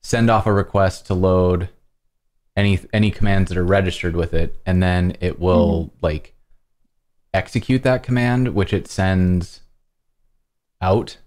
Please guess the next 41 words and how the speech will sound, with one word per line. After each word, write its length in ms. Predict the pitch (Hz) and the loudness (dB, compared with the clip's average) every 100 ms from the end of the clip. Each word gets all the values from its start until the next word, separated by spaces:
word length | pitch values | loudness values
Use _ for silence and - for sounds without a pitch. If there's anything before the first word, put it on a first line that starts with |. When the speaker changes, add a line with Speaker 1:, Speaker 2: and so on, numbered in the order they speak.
| _ | _
Speaker 1:
And 120 | 98 92 | -2 0
so 120 | 104 | 2
I, 180 | 98 - | 0 0
I 100 | 92 | -2
think 320 | 92 - 143 | -2 0 0
we 100 | 135 | 2
might 240 | 117 110 90 | 2 2 0
be 100 | 98 | 0
getting 340 | 95 95 95 | 2 2 2
some, 260 | 90 - 92 | -2 -2 0
like, 380 | 90 85 82 - _ _ _ - - - - - - _ _ _ _ _ _ _ _ _ - - | 0 0 -2 -10 _ _ _ -18 -16 -16 -18 -20 -20 _ _ _ _ _ _ _ _ _ -20 -6
GraphQL 800 | - 110 107 - 104 107 104 101 98 | -2 0 -2 -2 2 4 4 4 2
is, 220 | 87 - | 0 -4
is 200 | 104 95 | -2 -2
getting 300 | - 98 98 | 0 0 2
data 300 | 95 95 90 | 2 2 0
in 140 | 98 95 | 0 -2
and 120 | 90 | 0
out 240 | 90 98 | 0 -2
through 120 | - 92 | -2 -4
the 80 | 87 | -4
subscription, 580 | 85 - 113 104 117 110 | -8 -6 -4 -2 0 0
and 80 | |
I 80 | 98 | 0
think 240 | 90 104 90 | 0 -2 0
that 180 | 95 | 0
might 200 | 92 95 | 0 -2
be 100 | 90 | -2
getting 300 | 90 90 87 87 _ | -2 -2 -4 -8 _
somewhat 720 | - - 101 104 127 135 - _ _ | -18 -6 0 2 4 2 -2 _ _
auto-instrumented, 920 | - 127 131 135 131 - 127 127 131 98 | -2 2 2 2 0 0 0 0 0 0
but 160 | 98 | 0
not, 500 | 90 92 95 92 - _ _ _ _ _ _ _ _ - | 0 0 0 -2 -4 _ _ _ _ _ _ _ _ -2
I'm 100 | 101 | 2
not 80 | 104 | 2
Speaker 2:
Not 60 | |
Speaker 1:
a 20 | 95 | 2
hundred 300 | 107 104 95 | 2 2 0
percent 260 | 101 101 | 0 -2
Speaker 2:
completely. 80 | 90 | -2
Speaker 1:
sure. 380 | - 101 113 127 | 0 0 0 -4